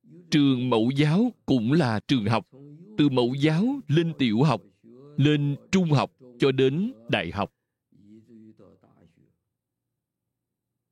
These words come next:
Người làm thầy phải nghiêm. Phải nghiêm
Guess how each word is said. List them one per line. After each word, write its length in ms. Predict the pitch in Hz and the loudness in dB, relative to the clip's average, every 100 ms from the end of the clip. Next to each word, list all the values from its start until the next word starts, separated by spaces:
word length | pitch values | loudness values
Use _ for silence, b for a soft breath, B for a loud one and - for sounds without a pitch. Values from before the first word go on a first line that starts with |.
| _ _ _ _ _ _ _ - - | _ _ _ _ _ _ _ -20 -4
Người 380 | 135 135 131 120 | 0 2 2 0
làm 300 | 120 120 110 | 0 -2 -4
thầy 440 | 120 113 104 87 - _ _ | -2 -2 -2 -4 -10 _ _
phải 180 | 107 98 | -6 -4
nghiêm. 360 | 131 151 147 135 _ _ _ _ _ _ _ _ _ 95 104 101 101 101 104 _ _ _ _ _ _ _ 98 92 78 73 _ _ _ _ _ _ _ _ _ - 147 | -2 0 0 -2 _ _ _ _ _ _ _ _ _ _ -20 -20 -20 _ _ _ _ _ _ _ _ _ _ _ -20 _ _ _ _ _ _ _ _ _ _ -10 -4
Phải 140 | 127 | -2
nghiêm 440 | 170 170 165 165 | 0 2 2 2